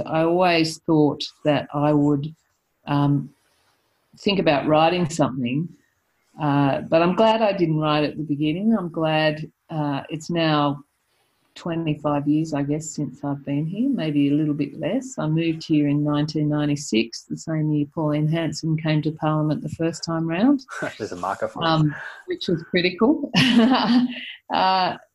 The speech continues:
Speaker 1: and so I wanted to write something that really sketched out the difference in culture that I saw, uh, and that looked at some of the issues that I knew from being a political journalist,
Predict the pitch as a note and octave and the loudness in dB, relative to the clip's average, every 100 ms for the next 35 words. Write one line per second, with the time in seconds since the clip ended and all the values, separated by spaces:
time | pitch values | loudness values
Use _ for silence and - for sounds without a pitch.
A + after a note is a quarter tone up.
0 | _ - F#3+ G3+ G#3 - A3+ A3 G#3+ - | _ -6 -2 0 0 2 4 4 2 2
1 | B3 C#4 F4+ F4 C4 G3+ G3 F#3+ F#3 - | 2 4 2 2 2 4 6 6 2 -2
2 | G3 F#3+ F#3+ E3+ G#3 G#3 G#3 A3 - F3+ | -2 -2 -2 -2 0 0 0 -2 -2 -2
3 | - - - F3 E3 - F3 D#3+ E3+ - | -2 -6 0 0 0 -4 -8 -2 -4 -4
4 | D#3+ C#3+ F3 E3+ - F3 E3+ E3+ - D#3 | -8 -6 -4 -6 -2 0 0 -2 -4 -2
5 | D#3 D3 C#3+ D3 - D3 C#3+ D3+ D#3 _ | 0 0 -2 -4 -4 -2 -2 -6 -10 _
6 | - _ _ - D#3+ D3+ D3+ D3 D3 - | -20 _ _ -10 -4 -2 0 -2 -8 -6
7 | E3+ E3+ E3 - - F#3 F#3 - - F#3 | -2 0 0 0 -4 -4 -4 -4 -4 -4
8 | - - F#3 F3 D#3+ E3 E3+ F3 - D#3 | -4 -6 -2 -2 -2 0 0 0 2 4
9 | D3 D3 - D#3+ C#3+ - D#3 D#3+ D#3+ E3 | 4 0 -2 0 0 -2 -2 0 0 0
10 | F3 E3+ E3 D3+ D#3 _ _ _ - D#3+ | 2 2 4 2 -2 _ _ _ -4 0
11 | D#3+ D#3 C#3+ G3 G#3 A#3+ G3+ D#3+ D#3+ D#3+ | 2 2 0 2 4 4 2 0 2 2
12 | D#3+ D#3 D#3 | 2 0 -2